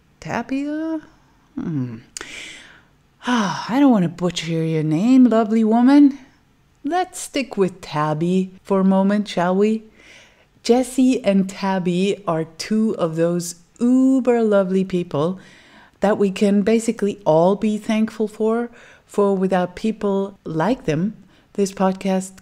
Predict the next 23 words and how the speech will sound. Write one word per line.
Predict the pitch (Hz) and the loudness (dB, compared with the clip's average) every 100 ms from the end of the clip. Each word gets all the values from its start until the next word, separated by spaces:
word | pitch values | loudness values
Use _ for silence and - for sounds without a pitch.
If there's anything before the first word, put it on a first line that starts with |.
| - | -4
couldn't | 196 196 190 | 0 0 0
be | 170 160 | -2 0
in | 151 | 0
existence. | 147 - 214 - 127 127 135 - - _ _ _ _ - | 0 -2 -2 -4 -10 -10 -12 -16 -20 _ _ _ _ -6
So, | 196 180 | 0 0
of | 165 | 0
course, | 190 180 175 - | -2 -2 -2 -2
I'm | 226 247 226 | 2 2 2
overjoyed | 202 190 190 175 - 226 214 156 151 - - - - | 0 2 0 0 0 2 2 0 -2 -8 -20 -20 -8
to | 185 | -6
see | 175 - 185 180 | -4 -2 0 0
Jessie | 175 190 185 185 190 175 | -2 0 -2 -2 -4 -2
and | 160 | -2
Tabby | 151 165 165 175 180 175 170 - - | -4 -2 -2 0 -2 -2 -4 -10 -10
having | - 175 185 185 | 0 0 4 2
joined | 185 175 170 160 | 2 0 0 0
the | 156 | -2
ranks | 151 151 156 233 285 - | 0 0 2 2 2 -2
of | - 180 160 | -2 -2 0
my | 170 160 | 0 0
colossally | 165 - 226 233 262 339 339 240 190 165 | -4 -4 -2 0 0 0 0 0 0 -2
great | 160 160 165 185 - | -2 0 0 -4 -6
Patreons | 190 180 190 214 196 185 196 190 | 0 0 0 -2 2 2 0 -2